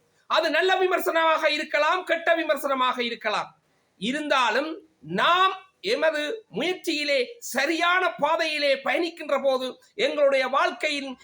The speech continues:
நாம் இணை-, இணைக்கின்ற இலக்கை அடைந்து பிரகாசமான ஒரு பாதையை அமைத்துக் கொள்ளலாம்.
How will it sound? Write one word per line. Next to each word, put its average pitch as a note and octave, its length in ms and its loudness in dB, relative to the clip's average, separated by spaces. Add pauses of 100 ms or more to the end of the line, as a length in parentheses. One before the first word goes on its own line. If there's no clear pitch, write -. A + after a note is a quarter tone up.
நாம் C4+ 420 2
இணை-, E4+ 320 -2
இணைக்கின்ற D#4+ 540 0
இலக்கை D#4 460 0
அடைந்து C4+ 640 0 (100)
பிரகாசமான E4 840 4
ஒரு C#4+ 260 0
பாதையை C#4+ 680 0
அமைத்துக் B3+ 440 -4
கொள்ளலாம். E3+ 460 -4